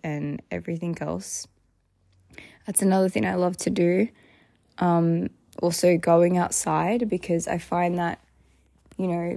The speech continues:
being inside, it can just make you feel even more anxious, because when you have anxiety, you're like,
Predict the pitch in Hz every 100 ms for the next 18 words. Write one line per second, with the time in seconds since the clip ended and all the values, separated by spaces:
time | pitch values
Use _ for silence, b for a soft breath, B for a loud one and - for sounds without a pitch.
0 | - 175 190 220 - 196 190 160 156 165
1 | 165 - _ _ _ - 170 - 175 175
2 | 185 170 - - - - 175 165 165 180
3 | 165 170 170 170 156 151 170 160 - -
4 | - - - 165 160 - B B B _
5 | 170 180 196 175 175 156 160 147 165 156
6 | 147 - 156 156 175 160 165 170 -